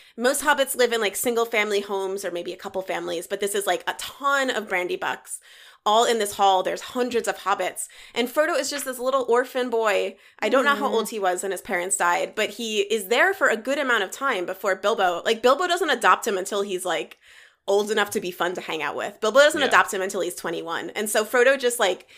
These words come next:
Speaker 1: was kind of raised by committee, but didn't have any, like, parent figure. And it just, there's this, like, there,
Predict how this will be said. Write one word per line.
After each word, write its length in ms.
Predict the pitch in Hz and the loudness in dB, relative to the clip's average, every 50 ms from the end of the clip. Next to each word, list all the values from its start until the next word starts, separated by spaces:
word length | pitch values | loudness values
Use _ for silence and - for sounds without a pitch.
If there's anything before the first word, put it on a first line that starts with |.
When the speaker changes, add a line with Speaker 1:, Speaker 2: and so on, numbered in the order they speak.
| - - - - - - | -20 -20 -20 -16 -4 0
Speaker 1:
was 160 | 220 226 - | 0 0 0
kind 300 | - - - 277 294 320 | 0 0 2 2 2 0
of 160 | 311 240 214 | -2 2 4
raised 260 | 233 226 247 240 - | 6 6 6 4 2
by 80 | 240 208 | 2 0
committee, 480 | 208 - 208 190 180 202 254 277 302 | 0 0 -2 -2 -2 -2 -2 -2 -4
but 160 | 294 226 202 208 | -4 -4 0 2
didn't 220 | 220 220 247 - - 254 | 2 0 0 -2 -4 -4
have 120 | 233 220 - | -4 -4 -2
any, 320 | 202 208 214 214 202 - - - | -4 -4 -2 -2 -4 -4 -4 -2
like, 340 | 202 156 165 - - - _ _ _ _ _ _ _ _ _ _ | -2 -2 -2 -4 -8 -12 _ _ _ _ _ _ _ _ _ _
parent 380 | - - 226 240 294 349 - - | -10 -4 -2 -2 -2 -2 -4 -8
figure. 600 | - - - 330 302 269 311 311 330 339 339 339 - _ _ _ _ - | -10 -8 -6 -6 -6 -4 -2 -2 -2 -2 -4 -8 -12 _ _ _ _ -2
And 200 | 240 240 240 233 - | 0 0 0 2 0
it 120 | 240 240 | 0 0
just, 280 | 240 302 381 - - 220 | 0 -2 -6 -6 -6 -2
there's 220 | 214 269 285 269 | 0 0 0 0
this, 260 | 269 277 269 262 - - | -2 -4 -4 -4 -4 -4
like, 400 | 233 233 208 190 185 - - _ _ _ _ _ _ _ _ _ _ _ _ _ _ _ _ _ _ - | 0 2 2 2 0 -4 -10 _ _ _ _ _ _ _ _ _ _ _ _ _ _ _ _ _ _ -8
there, 220 | 202 240 254 254 | -2 -2 -2 -2